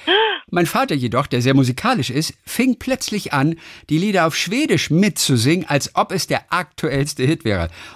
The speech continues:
Speaker 2: Und auch meine Mutter, sehr unmusikalisch, <laughs> schloss sich ihm an. Unser Lachen verstummte voller Erstaunen, daraufhin sehr schnell. Am nächsten Tag holte mein Vater alte Musikbänder und reanimierte sein altes Tonbandgerät aus den sechzigern wieder,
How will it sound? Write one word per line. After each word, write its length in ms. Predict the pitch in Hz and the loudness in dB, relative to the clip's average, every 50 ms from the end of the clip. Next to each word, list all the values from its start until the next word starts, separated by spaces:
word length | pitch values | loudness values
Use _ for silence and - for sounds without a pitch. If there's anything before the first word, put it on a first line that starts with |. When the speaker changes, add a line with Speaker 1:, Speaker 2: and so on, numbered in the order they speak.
| - _ | -10 _
Speaker 2:
Und 260 | - 202 220 - - | 0 0 0 0 0
auch 140 | 147 135 135 | -2 0 2
meine 240 | 143 147 151 160 | 2 2 4 2
Mutter, 380 | 170 196 254 262 - 120 90 - _ _ | 4 2 2 0 0 -2 -2 -4 _ _
sehr 240 | _ 90 90 95 104 | _ -4 -2 0 2
unmusikalisch, 800 | 160 226 247 208 135 98 104 - - 98 87 82 82 80 80 82 - - 233 | 4 4 4 4 4 2 0 -2 0 0 0 2 0 0 0 -2 -4 -4 -4
<laughs> 120 | 220 180 | -4 -4
schloss 360 | - - - 139 143 147 127 - | -4 -2 0 2 2 2 2 0
sich 180 | 135 110 113 | -2 -2 -2
ihm 180 | 120 117 101 95 | -2 -4 -4 -4
an. 260 | - 98 87 85 82 - - - - - _ _ | -2 -2 -2 -2 -4 -8 -12 -20 -20 -20 _ _
Unser 320 | _ 185 220 190 180 139 143 | _ 2 2 4 4 2 2
Lachen 320 | 147 156 151 - 147 143 | 2 0 0 0 -2 -2
verstummte 640 | - 127 113 - - - - 170 180 170 - 139 | -2 -4 -4 -4 -6 -4 -2 -2 -2 0 -2 -4
voller 380 | 120 - - - 185 214 208 156 | -6 -6 -4 -2 -2 0 0 -2
Erstaunen, 800 | - 127 - - - - 123 110 90 82 76 67 80 110 127 - _ _ _ _ _ | -2 -4 -4 -4 -2 0 0 0 0 0 -2 -2 -4 -6 -8 -12 _ _ _ _ _
daraufhin 580 | - 110 104 104 104 - - 107 104 104 104 - _ _ _ | -2 0 2 2 0 0 0 0 0 0 -2 -6 _ _ _
sehr 480 | 95 90 92 107 139 151 156 156 - - | -8 -4 0 2 2 2 2 0 -4 -8
schnell. 420 | - - - - 95 73 71 - - _ _ _ _ _ - - - - - | -10 -6 -4 -4 -4 -4 -6 -10 -18 _ _ _ _ _ -20 -20 -20 -10 -6
Am 200 | - 92 95 95 | -2 0 2 4
nächsten 500 | 107 131 180 226 208 - - - 120 104 | 4 6 4 4 2 0 -4 -6 -6 -6
Tag 320 | 98 76 76 104 - - | -4 -4 -6 -6 -2 0
holte 180 | 143 151 143 151 | 2 2 2 2
mein 160 | 123 113 107 | 0 0 0
Vater 300 | - 147 139 - - - | 0 -2 -2 -4 -2 -2
alte 200 | 143 - - 160 | -2 0 2 4
Musikbänder 540 | 131 123 113 151 - - 156 143 139 131 110 | 4 4 4 0 -2 0 2 4 4 4 2
und 140 | 120 113 - | 2 -2 -2
reanimierte 760 | - 101 101 143 175 190 - 139 131 131 120 127 139 139 131 123 | -6 -4 0 2 0 2 2 2 4 4 6 6 4 4 2 0
sein 180 | 110 107 101 | -2 -2 -2
altes 260 | 90 117 120 120 107 | -2 -2 -2 -2 -4
Tonbandgerät 580 | - - 147 139 117 117 110 107 113 113 113 - | 0 2 2 4 4 2 0 0 0 -2 -2 -2
aus 100 | 117 110 | -6 -4
den 160 | - 107 92 | -2 -2 -2
sechzigern 480 | 95 120 120 - - 110 90 80 80 82 | 0 -2 -4 -4 -6 -6 -4 -4 -4 -4
wieder, 240 | 90 90 117 123 | -2 -2 -2 -2